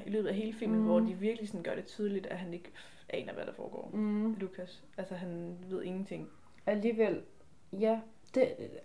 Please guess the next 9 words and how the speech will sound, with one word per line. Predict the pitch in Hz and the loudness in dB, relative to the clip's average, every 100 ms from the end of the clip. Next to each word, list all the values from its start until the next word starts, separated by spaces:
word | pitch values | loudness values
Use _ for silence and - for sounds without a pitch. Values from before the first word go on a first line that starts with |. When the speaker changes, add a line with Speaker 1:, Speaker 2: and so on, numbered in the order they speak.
| - - | -8 2
Speaker 2:
jeg | 202 | 4
er | |
enig. | - 214 233 233 - - - - - - - | 6 6 4 4 -2 -18 -20 -20 -20 -6 2
Jeg | 226 | 2
synes, | - 262 277 285 - - - - | 6 8 10 8 2 -14 -18 -12
til | - | -6
at | 214 | -2
starte | - 220 233 220 | 6 8 8 6
med, | 202 | 2